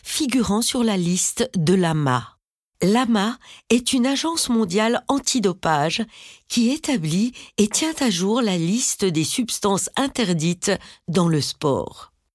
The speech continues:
Burgerstein Magnésium Vital.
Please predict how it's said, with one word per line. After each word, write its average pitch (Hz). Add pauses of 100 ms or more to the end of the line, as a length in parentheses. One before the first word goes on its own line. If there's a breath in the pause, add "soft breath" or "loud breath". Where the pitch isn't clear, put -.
(440)
Burgerstein 160
Magnésium 160
Vital. 120